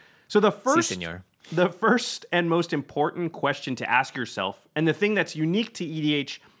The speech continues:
Speaker 1: and you need to keep in mind throughout all, all of deck building, like always, is, "What is the C M C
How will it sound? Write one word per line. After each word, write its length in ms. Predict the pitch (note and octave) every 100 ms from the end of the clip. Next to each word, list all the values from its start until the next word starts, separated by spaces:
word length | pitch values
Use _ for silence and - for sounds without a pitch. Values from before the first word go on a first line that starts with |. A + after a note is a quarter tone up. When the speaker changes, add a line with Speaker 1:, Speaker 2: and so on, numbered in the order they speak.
| _ _ _
Speaker 1:
and 180 | E3+ F3
you 80 | E3+
need 160 | F#3
to 60 | F3
keep 200 | G3+ F3
in 60 |
mind 260 | D#3 D3 D3+
throughout 340 | C#3+ C#3+ C#3 -
all, 260 | C3+ C#3 -
all 180 | C#3+
of 100 | D3
deck 180 | B2 A#2+
building, 240 | - G2 G2
like 140 | F#2 -
always, 400 | C3 A2 F#2+ -
is, 280 | C3 A#2+ - _ _ _ _ _
"What 360 | A#2 E3 A#3 -
is 200 | F#3+ E3+
the 120 | D#3
C 320 | C#3+ - E3+
M 140 | E3 D3+
C 480 | - D3 C#3 B2